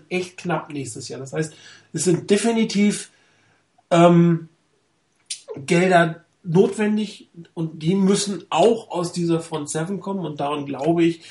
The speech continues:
dass es, ähm, notwendig ist, zwei der Topstars, ähm, abzugeben und halt mit dem einen oder anderen, sprich hauptsächlich mit Allen Smith,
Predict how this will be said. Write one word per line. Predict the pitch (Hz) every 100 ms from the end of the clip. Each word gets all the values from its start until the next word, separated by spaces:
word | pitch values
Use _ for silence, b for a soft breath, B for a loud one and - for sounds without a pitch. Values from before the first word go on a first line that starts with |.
| b b -
dass | 156
es, | 170 160 - -
ähm, | 147 143 143
notwendig | 147 185 180 165 165
ist, | 175 - - -
zwei | - 135 196
der | 214 208
Topstars, | - 214 - 196 196 - - - -
ähm, | 190 175 185 - _
abzugeben | 196 202 - 202 165 180 190 185
und | 180 185
halt | 170 175 170 -
mit | 165 170
dem | 160
einen | 151 160
oder | 160 147
anderen, | 165 170
sprich | - 160 -
hauptsächlich | - 151 - 165 -
mit | - -
Allen | 147 151
Smith, | 147 160